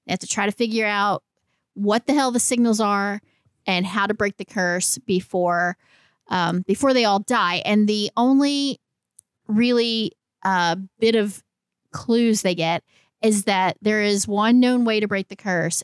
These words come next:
and that is for everyone but one person to die. So when everyone dies, the last person survives and the curse is lifted, but not until then.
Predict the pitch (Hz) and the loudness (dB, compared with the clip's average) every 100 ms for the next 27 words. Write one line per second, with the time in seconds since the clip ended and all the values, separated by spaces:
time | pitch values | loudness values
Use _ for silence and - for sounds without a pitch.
0 | - 202 185 185 180 185 - - 185 175 | 0 2 2 0 -2 -2 -4 -2 -2 -2
1 | - 214 208 247 233 226 233 - 180 180 | -4 -4 0 2 4 4 2 0 -2 -2
2 | 185 - 170 185 - - 160 _ _ _ | -4 -4 -6 -8 -8 -8 -10 _ _ _
3 | - 208 196 - 262 302 294 254 226 214 | -2 2 2 0 0 2 4 2 2 0
4 | 214 - - 185 180 180 214 - 226 208 | -2 -4 -4 -2 0 -2 -2 -2 -2 0
5 | - 196 196 202 _ _ _ - 240 202 | 0 0 0 -4 _ _ _ -2 0 2
6 | 202 190 185 185 208 185 156 - 180 185 | 2 0 0 -2 -4 -4 -4 -4 -4 -2
7 | 196 - 160 - 139 - - 185 180 - | -4 -4 -4 -4 -8 -6 -4 -2 -2 -2
8 | 190 - 170 - - - | -4 -4 -8 -10 -12 -14